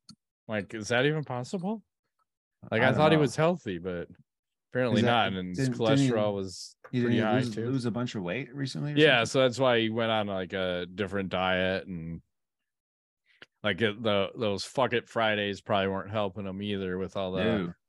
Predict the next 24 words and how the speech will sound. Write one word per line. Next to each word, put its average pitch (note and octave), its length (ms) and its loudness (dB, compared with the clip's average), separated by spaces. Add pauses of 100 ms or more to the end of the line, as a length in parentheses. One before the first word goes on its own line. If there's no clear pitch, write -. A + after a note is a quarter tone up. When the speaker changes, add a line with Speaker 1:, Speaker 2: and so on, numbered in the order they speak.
(140)
Speaker 1:
bullshit G#2 400 -4
he's F#2+ 200 -6
eating. G2 280 -4
So A#2+ 140 -2
I A2 100 4
think E3 240 4
he C3 180 -2
said G2+ 260 0
he, G2 140 -6 (220)
he A#2+ 200 -4
films G#2 400 0
multiple G2 800 0 (340)
ones A#2+ 360 2
of G#2 100 -4
that F#2+ 220 2
at F2+ 140 -2
a F2 60 -8
time, F#2 540 -2
so F#2+ 140 -12
he's F2+ 180 -8
not, F2+ 360 -2
like, E2+ 220 -6 (1000)
killing G#2 320 2
himself F2+ 840 -2